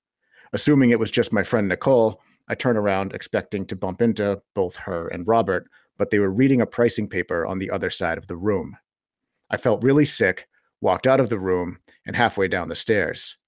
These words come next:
Nicole asked if I was okay, but I felt like I was going to throw up and have a panic attack at the same time. We got downstairs and said our goodbyes. Mid-conversation, I started feeling really dizzy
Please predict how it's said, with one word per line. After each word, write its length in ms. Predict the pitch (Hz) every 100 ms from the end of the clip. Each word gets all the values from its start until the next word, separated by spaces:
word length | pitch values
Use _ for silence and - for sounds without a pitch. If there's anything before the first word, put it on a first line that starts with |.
| _ _ _ -
Nicole 360 | 110 - 117 107
asked 200 | 101 104
if 80 |
I 100 | 101
was 160 | 92 95
okay, 480 | 101 92 139 123 113 - _ _
but 100 | -
I 60 | -
felt 240 | - 143
like 160 | 127 123
I 40 |
was 140 | 113 101
going 240 | 117 107
to 60 | 92
throw 360 | - 107 120
up 220 | 104 82 - _ -
and 100 | 104
have 100 | 92
a 40 |
panic 340 | - 123 104 95
attack 340 | - 87 90
at 60 | 92
the 60 |
same 280 | - 98 90
time. 400 | - 101 78 - _ _ _ _ -
We 80 |
got 240 | 117 127 -
downstairs 680 | 131 135 - 127 120 113 -
and 80 | 101
said 160 | - 98
our 140 | 95
goodbyes. 680 | 95 85 95 78 - - - _ _ _ _ _ -
Mid-conversation, 920 | 113 - 117 113 - 131 117 101 92
I 80 | -
started 340 | - 104 95
feeling 280 | - 101 92
really 240 | 101 98
dizzy 480 | 85 135 110 107 92